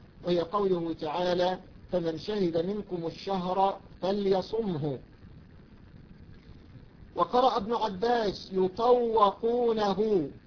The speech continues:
والمعنى: "يتكلفونه بمشقة"، أو يطيقونه بشيء من الحرج والمشقة،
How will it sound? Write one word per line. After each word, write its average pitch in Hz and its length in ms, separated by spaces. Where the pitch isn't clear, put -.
والمعنى: 185 600
"يتكلفونه 208 1300
بمشقة"، 196 840
أو 196 240
يطيقونه 220 800
بشيء 196 480
من 196 180
الحرج 196 500
والمشقة، 214 1080